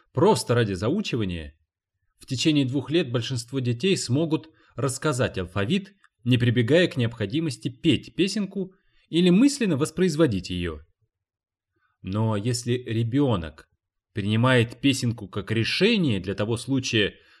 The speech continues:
когда он не в состоянии выучить алфавит, то он никогда не сможет рассказать алфавит, если он не споет песенку вслух или не воспроизведет ее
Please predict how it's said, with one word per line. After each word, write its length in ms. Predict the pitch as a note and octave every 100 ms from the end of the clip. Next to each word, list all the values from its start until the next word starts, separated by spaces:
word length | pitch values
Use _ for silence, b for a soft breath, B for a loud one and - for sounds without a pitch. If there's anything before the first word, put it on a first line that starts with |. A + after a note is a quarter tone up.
| b
когда 280 | A2+ A2 B2+
он 140 | B2
не 100 | C3+
в 60 | A#2+
состоянии 800 | D#3+ B2 - E3 F#3 D#3+ F#2+ F2+
выучить 540 | G#2 B2 F2 - - -
алфавит, 560 | A2 A2+ B2 G#3+ - _ _ _ _ _ _ _ _ _ _ _ _
то 160 | C3+ D3+
он 420 | - E3 F3+ F3
никогда 500 | C3 C#3 D3+ C3+ E3
не 100 | E3
сможет 640 | C3+ C#3 D#3+ C3+ D3+ - _ _ _ _
рассказать 880 | - B2 D3 - C#3+ B2 D#3 A#2+ - -
алфавит, 600 | F2+ A2 G#2 G2 - _ _ _ _ _ _ _ -
если 480 | - C3 B2+ B2+ C3+
он 220 | C3+ C3 C3
не 160 | C3+
споет 640 | A#2+ - C#3 C#3 D#3 B2 -
песенку 460 | C3 A#2+ F#2+ F2+
вслух 520 | F2+ - D#3+ E3+ - - _ _ _ _
или 400 | - B2+ D3+ D3+
не 160 | C3 C3+
воспроизведет 880 | D3 - C#3+ D3+ A#2 C#3 E3 F3 A2
ее 560 | A2+ A#2+ B2+ A2+ -